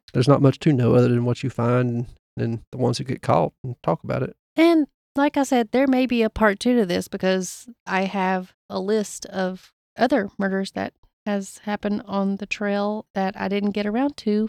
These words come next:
Speaker 2: for this particular one. So there may be a part two. I don't know when, but could be.
Speaker 1: All right. Well, we'll look forward to that. We've had a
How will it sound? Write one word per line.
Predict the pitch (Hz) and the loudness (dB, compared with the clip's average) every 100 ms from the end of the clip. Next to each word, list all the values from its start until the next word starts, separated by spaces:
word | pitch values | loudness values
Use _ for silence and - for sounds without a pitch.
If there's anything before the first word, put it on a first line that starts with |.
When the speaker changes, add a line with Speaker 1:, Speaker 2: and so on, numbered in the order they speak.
| _ | _
Speaker 2:
for | 190 | -4
this | 190 190 | -2 -4
particular | - - - 196 202 196 | -8 -8 -6 -4 -4 -2
one. | 196 233 285 | 0 0 0
So | - 202 | -2 -2
there | 196 262 | 2 6
may | 294 302 | 6 6
be | 294 285 | 4 2
a | 277 | 2
part | 285 277 - | 0 -2 -2
two. | 285 240 202 - _ _ _ - | 0 0 -2 -10 _ _ _ 0
I | 185 | 2
don't | 180 | 4
know | 190 185 | 2 2
when, | 220 320 320 320 _ - | 6 8 8 6 _ -14
but | - - _ - | -12 -14 _ -2
could | 226 190 | 0 0
be. | - 208 _ _ _ _ - | -4 -16 _ _ _ _ 6
Speaker 1:
All | 151 127 | 8 8
right. | 117 127 170 123 - 131 | 4 6 6 6 0 0
Well, | 120 104 120 _ _ _ _ 120 | 2 0 -6 _ _ _ _ 2
we'll | 127 | 4
look | 117 117 | 4 2
forward | - 117 117 | 0 0 2
to | |
that. | 117 120 127 _ _ _ - | 0 0 -2 _ _ _ 2
We've | 160 160 | 6 6
had | 139 156 | 6 6
a | 151 135 123 | 8 6 4